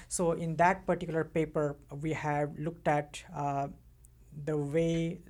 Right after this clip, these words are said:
this procedure works in different animal models, mouse, rat, pigs, and excised human lungs. And the interesting thing is that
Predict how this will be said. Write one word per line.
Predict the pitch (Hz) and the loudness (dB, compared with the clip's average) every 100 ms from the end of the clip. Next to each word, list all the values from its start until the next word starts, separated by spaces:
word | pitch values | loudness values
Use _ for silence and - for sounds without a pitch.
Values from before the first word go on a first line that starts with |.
| 143 | -6
this | 151 151 | -4 -4
procedure | - 151 - 165 156 | -4 -6 -4 -4 -2
works | 147 147 147 147 - - | 0 0 0 0 -4 -6
in | 151 151 143 | -6 -6 -4
different | 147 147 - 151 151 | -4 -4 -4 -6 -6
animal | 147 156 185 | -6 -4 -4
models, | 196 208 214 240 - - - - - | 2 2 2 -2 -8 -20 -20 -20 -16
mouse, | 147 143 147 180 - - | -6 -2 -2 -4 -6 -8
rat, | 151 147 156 165 - - | -2 -2 -2 -6 -12 -6
pigs, | 156 160 - - | -6 -6 -12 -8
and | 156 | -6
excised | 165 151 - 156 135 | -6 -4 -2 -2 -2
human | 131 151 147 147 135 | -4 -4 -2 -4 -2
lungs. | 135 214 - - - - - - - - | -4 -4 -8 -14 -20 -20 -20 -20 -18 -4
And | 160 156 151 156 160 - - - | 2 2 0 -4 -10 -14 -18 -4
the | 165 165 | -2 0
interesting | 220 233 262 233 233 | 0 0 0 0 -2
thing | 196 - 208 202 | -4 -6 -4 -2
is | 175 165 | -4 2
that | 160 160 156 | 4 6 4